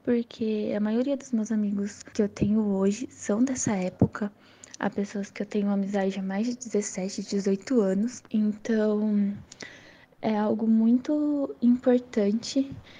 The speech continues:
e singular pra mim, porque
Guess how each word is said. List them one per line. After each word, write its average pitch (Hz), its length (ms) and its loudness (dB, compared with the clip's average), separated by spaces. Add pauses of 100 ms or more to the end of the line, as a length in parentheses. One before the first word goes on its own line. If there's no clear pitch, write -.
(380)
e 233 420 2
singular 233 720 2 (340)
pra 214 200 0
mim, 190 300 -2 (160)
porque 202 800 -2